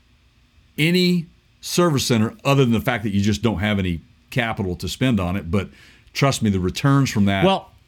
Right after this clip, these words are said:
Speaker 2: let's play this out for a second. The big
Speaker 1: Okay.
Speaker 2: argument is gonna be, from a
Speaker 1: Yeah.
Speaker 2: service center,
Speaker 1: Mm-hmm.
Speaker 2: there's a pretty significant cost that goes into this.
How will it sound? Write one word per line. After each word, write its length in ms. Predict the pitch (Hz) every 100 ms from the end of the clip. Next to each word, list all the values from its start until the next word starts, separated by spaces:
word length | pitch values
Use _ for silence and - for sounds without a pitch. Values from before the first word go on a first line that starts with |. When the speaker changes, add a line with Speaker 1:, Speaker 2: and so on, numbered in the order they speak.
| _ -
Speaker 2:
let's 260 | 165 196 -
play 240 | 214 214
this 180 | 190 175
out 260 | 220 262 175
for 80 |
a 60 | 131
second. 420 | - 113 107 101
The 120 | 131
big 240 | 127 165 175
Speaker 1:
Okay. 160 | 190
Speaker 2:
argument 300 | 120 185 160
is 100 | 151
gonna 220 | 135 131 123
be, 440 | 113 101 113 151 _ _ _ _ -
from 200 | - 131
a 40 | -
Speaker 1:
Yeah. 60 |
Speaker 2:
service 280 | 147 120 113
center, 360 | 113 101 120 - _ _ _ -
Speaker 1:
Mm-hmm. 260 | 107 127 143 -
Speaker 2:
there's 200 | 127 139
a 60 | 156 - -
pretty 220 | 135 131
significant 560 | 131 135 123 110 120 -
cost 380 | 139 127 120
that 160 | 120 113
goes 240 | 113 104
into 640 | 110 107 101 110 104 101 101 - _ _ _ 113
this. 480 | 110 104 - -